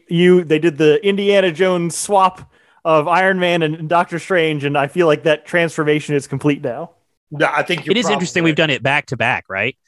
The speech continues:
Speaker 1: Yeah,
Speaker 3: Like, we did it
Speaker 1: hundred percent.
Speaker 3: in this movie and in No Way Home.
Speaker 1: I mean, it was the big criticism of, of, I think, Doctor Strange coming into the universe in the first place, that, like, their characterizations,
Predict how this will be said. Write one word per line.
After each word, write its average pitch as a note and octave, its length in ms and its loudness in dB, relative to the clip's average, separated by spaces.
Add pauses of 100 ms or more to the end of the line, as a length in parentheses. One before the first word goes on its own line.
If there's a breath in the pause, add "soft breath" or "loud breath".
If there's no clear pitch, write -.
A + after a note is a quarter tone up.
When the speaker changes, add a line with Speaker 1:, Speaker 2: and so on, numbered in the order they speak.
(180)
Speaker 1:
Yeah, - 100 0
Speaker 3:
Like, C#4 120 2
we - 20 -
did C4+ 80 0
it - 0 -
Speaker 1:
hundred E3 140 2
percent. D3+ 100 0
Speaker 3:
in C#3+ 100 0
this D#3+ 200 2
movie D#3 280 2
and C#3+ 220 -2
in C#3 100 0
No C3 140 2
Way A#2+ 100 2
Home. G2+ 340 -6
Speaker 1:
I A#3+ 120 0
mean, D4 100 -4
it D#4+ 80 0
was D#4+ 140 2
the D#4 100 0
big D4+ 220 2
criticism A#3 580 0
of, E3 320 -4
of, F3 180 2
I E3+ 120 2
think, G3+ 300 -2 (120)
Doctor F3 300 -4
Strange E3+ 400 -2
coming E3+ 260 -4
into E3 220 -2
the D3 80 -4
universe D#3 420 2
in D3+ 60 -6
the C#3 80 -4
first D#3+ 300 0
place, D3+ 200 -2
that, D#3+ 260 -2
like, C#3+ 220 -4 (320 soft breath)
their D#3+ 220 4 (560)
characterizations, F3+ 880 0